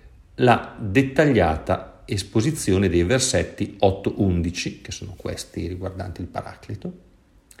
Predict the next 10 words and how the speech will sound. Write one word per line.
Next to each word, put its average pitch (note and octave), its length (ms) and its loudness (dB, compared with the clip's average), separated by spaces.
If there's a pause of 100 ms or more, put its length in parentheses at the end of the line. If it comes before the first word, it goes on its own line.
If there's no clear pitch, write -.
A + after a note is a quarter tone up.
(920)
"Agostino B2+ 1300 4 (1200)
evitava G2+ 920 6
il G2+ 160 0
passo B2 720 0
perché A2+ 680 0
difficilissimo. G2 1400 -2 (1600)
Tommaso F2+ 720 4
d'Aquino D#2+ 840 -2 (840)
citava F#3+ 560 4
opinioni, C#3+ 840 2